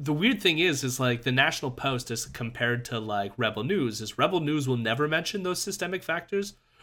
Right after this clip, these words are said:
where the National Post will bring up the systemic factors, but then just never say that, like, "Oh, we can fix them by <laughs> spending more money on healthcare s-,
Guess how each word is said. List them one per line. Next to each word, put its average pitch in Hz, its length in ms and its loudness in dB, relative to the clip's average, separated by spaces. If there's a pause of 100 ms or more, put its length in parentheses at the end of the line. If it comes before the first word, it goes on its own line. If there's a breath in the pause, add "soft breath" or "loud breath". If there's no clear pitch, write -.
(160 soft breath)
where 143 100 2
the 143 120 6
National 156 420 4
Post 139 500 -2
will 120 200 -2
bring 123 280 0
up 214 160 4
the - 80 -4
systemic 117 460 -2
factors, 101 560 -4 (340 soft breath)
but 127 120 2
then 131 160 4
just 127 160 0
never 131 400 4
say 117 400 2
that, 110 340 -6
like, 120 180 -4
"Oh, 131 120 0
we 110 120 -4
can 101 180 -10
fix 117 280 -4
them 92 300 -16
by 113 260 0 (200)
<laughs> 427 200 4
spending - 720 -2
more 196 160 6
money 190 340 4
on 147 120 6
healthcare 139 460 2
s-, 110 120 -10